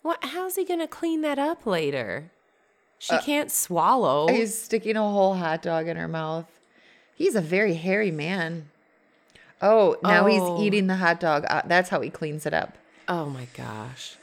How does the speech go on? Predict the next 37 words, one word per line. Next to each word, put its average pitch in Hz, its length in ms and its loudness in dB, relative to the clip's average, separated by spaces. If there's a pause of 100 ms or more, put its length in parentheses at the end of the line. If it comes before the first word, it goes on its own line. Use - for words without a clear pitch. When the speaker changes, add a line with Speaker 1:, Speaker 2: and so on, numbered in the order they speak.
(220)
Speaker 1:
Like 160 180 -4
a 147 60 -2
baby 143 540 0
bird, 135 640 -4
except 135 380 -8
it's - 340 -12 (480)
Speaker 2:
This 240 180 -6
is 180 100 -6
so 160 160 0
s- 160 60 0
Speaker 1:
not 143 280 2
chewed 147 480 -4
up. 127 340 -2
This 165 200 -6
is 170 180 -6
so 135 300 -2
gross. 117 760 -2 (200)
Let 370 180 0
me 370 120 2
see 175 220 -4
what 151 160 0
this 131 160 -8
man 123 380 -6
looks 110 240 -8
like 120 280 -10 (180)
close 127 360 -12
up. - 280 -14 (260)
Speaker 2:
Oh, 185 280 -10 (140)
Jesus. - 920 -12 (240)
Speaker 1:
<laughs> 311 60 6 (1200)
This - 320 -4
is, 202 240 -12 (160)
oh 190 300 0
no. 131 800 -10 (100)
Speaker 2:
He's 254 240 -8
like 320 140 -4
a 208 160 -4